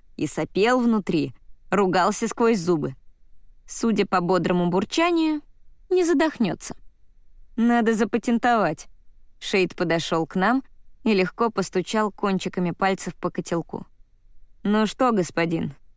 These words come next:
вам крупно не повезло. Я ищейка с лицензией и только что зафиксировал ваше нападение на девушку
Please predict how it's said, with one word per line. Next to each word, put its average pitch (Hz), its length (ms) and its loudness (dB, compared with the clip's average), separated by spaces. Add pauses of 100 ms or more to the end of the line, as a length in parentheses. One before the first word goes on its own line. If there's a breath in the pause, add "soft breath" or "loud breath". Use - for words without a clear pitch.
(120)
вам 185 320 0
крупно 202 360 0
не 185 140 2
повезло. 180 540 2 (720)
Я 185 320 2
ищейка 196 460 0
с - 100 -4
лицензией 180 840 0 (600)
и 185 120 2
только 208 460 0
что 214 360 0
зафиксировал 170 840 0
ваше 175 340 0
нападение 175 720 2
на 147 140 -2
девушку 190 640 -2